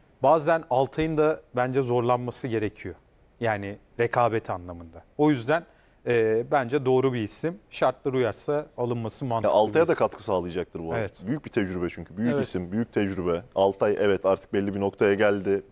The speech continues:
Speaker 2: Genç bir kaleci olarak nitelendirmiyoruz. Fenerbahçe'de yıllardır oynuyor. Ama yine de Sirigu'nun tecrübesinin
Speaker 1: Kesinlikle.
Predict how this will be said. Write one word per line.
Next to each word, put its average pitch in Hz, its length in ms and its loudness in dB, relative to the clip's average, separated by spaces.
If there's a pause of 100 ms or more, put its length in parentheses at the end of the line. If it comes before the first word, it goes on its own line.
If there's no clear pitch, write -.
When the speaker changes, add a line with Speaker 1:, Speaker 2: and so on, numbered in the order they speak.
Speaker 2:
Genç 107 300 -2
bir - 40 -14
kaleci 101 300 0
olarak 104 260 2
nitelendirmiyoruz. 107 840 -2
Fenerbahçe'de 95 500 0
yıllardır 107 420 0
oynuyor. 123 440 0 (280)
Ama 120 320 0 (280)
yine 131 200 2
de 147 60 -2
Sirigu'nun 123 440 -2
tecrübesinin 113 320 -2
Speaker 1:
Kesinlikle. 123 220 -2